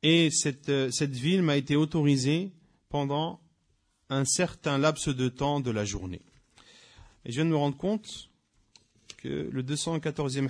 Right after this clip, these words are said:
hadith, on l'a jamais lu ni expliqué. C'est vrai ou pas ? Taïb.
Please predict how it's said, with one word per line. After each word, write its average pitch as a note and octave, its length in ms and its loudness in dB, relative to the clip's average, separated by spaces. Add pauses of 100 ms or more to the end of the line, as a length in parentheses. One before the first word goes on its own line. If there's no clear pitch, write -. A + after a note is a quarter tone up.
hadith, C#3+ 480 -4 (1400)
on A#2 80 -16
l'a A2+ 80 -8
jamais C#3+ 240 -8
lu D#3+ 220 -8
ni D3+ 160 -6
expliqué. - 480 -6 (2000)
C'est - 120 -10
vrai C#3 140 -2
ou E3 60 -4
pas ? C3 260 -8 (1600)
Taïb. C3 260 -2